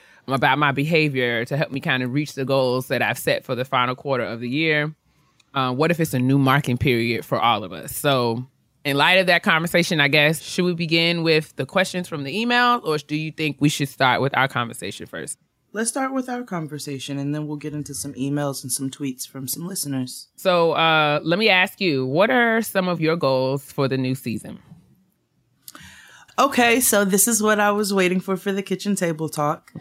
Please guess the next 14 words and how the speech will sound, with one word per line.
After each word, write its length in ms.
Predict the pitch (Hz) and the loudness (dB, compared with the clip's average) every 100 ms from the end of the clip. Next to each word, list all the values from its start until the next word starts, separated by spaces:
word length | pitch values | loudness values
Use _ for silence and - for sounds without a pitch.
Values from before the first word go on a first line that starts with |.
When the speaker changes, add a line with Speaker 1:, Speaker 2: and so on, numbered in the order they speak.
| - | -8
Speaker 1:
Mm-hmm. 260 | 143 123 135 | -6 -4 0
Speaker 2:
Uh, 160 | 165 160 | 2 0
you 160 | 156 | -2
guys 320 | 170 170 160 | -2 -2 0
know 300 | 160 156 160 | 0 0 0
that 300 | 151 147 143 | 0 0 -2
Jade 200 | 139 151 | -2 -2
of 100 | 147 156 | 0 0
All 140 | 151 | -2
Jades 360 | 135 143 139 143 | 0 -2 -2 -2
has 140 | 131 | -4
been 180 | 135 143 | -2 -2
a 60 | 143 | -2
thing. 500 | - 139 135 135 | -4 -2 -2 -2